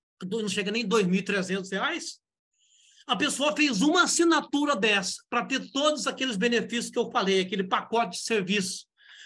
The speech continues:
O que que é que você vai ganhar? Onze euros. Mas onze euros de uma só? É, onze euros tá em torno de sessenta reais hoje.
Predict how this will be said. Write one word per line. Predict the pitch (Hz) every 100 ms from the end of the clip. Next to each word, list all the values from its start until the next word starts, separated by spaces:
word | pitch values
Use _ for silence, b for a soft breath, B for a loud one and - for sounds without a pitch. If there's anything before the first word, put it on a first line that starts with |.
| B B _
O | 330 190
que | 285 302
que | 302 277 254
é | 254
que | 262
você | 233 269 - 262
vai | 247
ganhar? | 233 233 247 269 - _ _
Onze | 277 302 240 247
euros. | 240 269 277 233 - _ _ _ _ _
Mas | 302 262
onze | 349 247 247
euros | 277 302 226
de |
uma | 233 202
só? | 185 269 339 311 b b b -
É, | 370
onze | 262 220 247
euros | 285
tá | 311
em | 330
torno | 285 311
de | 302
sessenta | 185 320 - 269 302 302
reais | 254 262 240 208
hoje. | 214 254 262 -